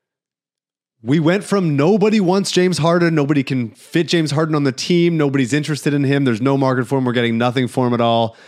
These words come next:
Mike O'Connor, trade him for literally anything, get him out of here, there's nothing there, to all of this. And, like, this is, this is a great haul considering. Like,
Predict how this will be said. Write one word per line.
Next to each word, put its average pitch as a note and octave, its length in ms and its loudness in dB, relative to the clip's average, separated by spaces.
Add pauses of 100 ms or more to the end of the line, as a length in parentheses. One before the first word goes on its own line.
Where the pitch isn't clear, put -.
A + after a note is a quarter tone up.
(300)
Mike C#3+ 260 0
O'Connor, C3 380 0
trade C3+ 240 0
him B2+ 100 -2
for B2 240 -2
literally D#3 560 2
anything, B2+ 640 0 (640)
get D#3+ 160 0
him D3 80 0
out C#3+ 180 0
of C#3 60 0
here, C#3 200 0
there's A#2+ 180 -2
nothing B2+ 340 -2
there, G#2+ 460 -2 (600)
to A#2 600 0 (500)
all F3 220 2
of G3 80 0
this. A#3+ 280 0
And, C#3 220 -2
like, D3+ 260 -2
this E3+ 200 0
is, F#3 320 -2 (220)
this D3 160 -2
is F3+ 120 -2
a G3 60 -2
great C3 480 -2
haul D3+ 560 -2 (140)
considering. B2 640 -2 (640)
Like, A#2 240 -4